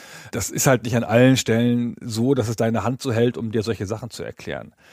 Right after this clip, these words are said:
Ist aber halt ein Beispiel dafür, dass es stark so funktioniert, dass du immer eine bestimmte Fähigkeit brauchst oder einen bestimmten Spell oder einen bestimmten Gegenstand, um eine Sache zu machen.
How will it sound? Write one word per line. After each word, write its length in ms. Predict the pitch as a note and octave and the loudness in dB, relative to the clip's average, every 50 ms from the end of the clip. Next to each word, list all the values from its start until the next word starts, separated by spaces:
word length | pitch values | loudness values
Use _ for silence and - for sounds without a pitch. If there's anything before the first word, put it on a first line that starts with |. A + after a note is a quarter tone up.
| - - - - - | -20 -20 -20 -6 -2
Ist 160 | D#3 C#3 F3+ | 2 4 6
aber 200 | E3 D3+ D3 B2+ | 6 6 6 6
halt 180 | C3+ C#3 - | 6 4 4
ein 100 | B2+ A#2+ | 2 0
Beispiel 360 | G#2 B2 D3+ F#3 - - G3 F3 | 4 4 6 6 4 2 2 2
dafür, 440 | E3 E3 - - - D#3 D#3+ E3 D#3+ | 2 2 2 0 -4 0 2 2 4
dass 200 | - D3+ C#3 D#3 | 4 2 2 2
es 180 | C#3 - - | 0 0 0
stark 320 | - - D3 C#3 D3 D#3 - | 4 6 6 6 6 6 4
so 120 | - D#3 C#3 | 0 0 0
funktioniert, 680 | - - D3 C3 - - C3 B2 C3 D3 F3+ G3 - | 0 -4 -6 -6 -6 -4 -2 -2 2 2 2 2 2
dass 140 | D3+ C3+ - | 0 -2 0
du 60 | C#3+ C#3 | 0 2
immer 240 | C#3 C3+ C3+ - | 4 4 2 4
eine 340 | - C3 B2+ D3 F3 F3+ F3 | 4 4 6 6 4 4 0
bestimmte 320 | - - - D3+ C#3+ - C3 | -2 -2 -6 -6 -6 -6 -8
Fähigkeit 560 | - - C3 D3+ F3 - - D3+ D#3+ D#3+ - | -2 2 2 2 2 0 -2 -4 -4 -4 -4
brauchst 400 | - - D3+ D#3 D#3+ C#3 - - | 0 2 4 4 4 2 -2 -4
oder 220 | F#2 C3 A#2+ - | 0 0 0 0
einen 200 | G#2 G#2+ A2 A2+ G#2 | 0 -2 -2 -2 -4
bestimmten 260 | G2+ - G#2+ - - | -6 -8 -8 -8 -10
Spell 560 | - - - C#3 C#3+ D3+ D#3 D3+ D3 D3 D3 | -4 0 4 6 6 6 6 6 4 4 2
oder 200 | - - A2 A2+ | 0 0 -2 -2
einen 180 | - A2+ A#2 A2+ | -2 -4 -6 -8
bestimmten 280 | - - - - G#2+ | -10 -14 -12 -12 -6
Gegenstand, 540 | G#2 A2 B2+ D3 D#3+ C3 - B2+ B2 B2 A#2+ | -4 -2 -2 -2 -2 -2 -2 -2 -2 0 -2
um 80 | A#2 A#2 | -4 -4
eine 120 | A2+ G#2 | -4 -2
Sache 240 | F#2+ A2+ G#2+ - G#2 | 0 -2 -2 -2 -6
zu 120 | - - G#2 | -8 -8 -4
machen. 340 | G2+ G2 G2 G2+ A2+ B2+ | -4 -4 -4 -4 -6 -8